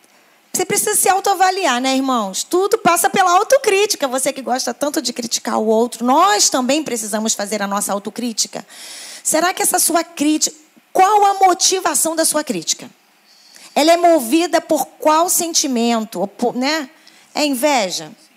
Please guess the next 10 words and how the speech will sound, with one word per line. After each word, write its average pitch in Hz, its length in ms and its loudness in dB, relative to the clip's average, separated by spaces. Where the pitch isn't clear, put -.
Pode 190 240 -2
ser. 339 320 -4
É 220 60 -2
raiva? 214 580 -2
É 262 80 2
medo? 262 560 0
É 254 340 2
movido 269 340 4
por 320 160 4
ansiedade? 262 880 -2